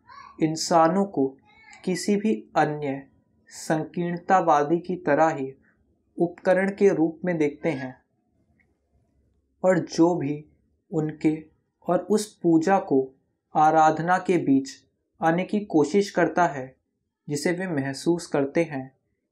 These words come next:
कि वे योग्य हैं, वे उसे तुरंत खत्म कर देंगे।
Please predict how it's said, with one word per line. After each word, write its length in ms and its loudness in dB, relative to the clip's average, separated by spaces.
कि 100 2
वे 140 0
योग्य 460 2
हैं, 340 -8
वे 80 0
उसे 240 -2
तुरंत 580 -2
खत्म 320 -4
कर 240 -2
देंगे। 380 -6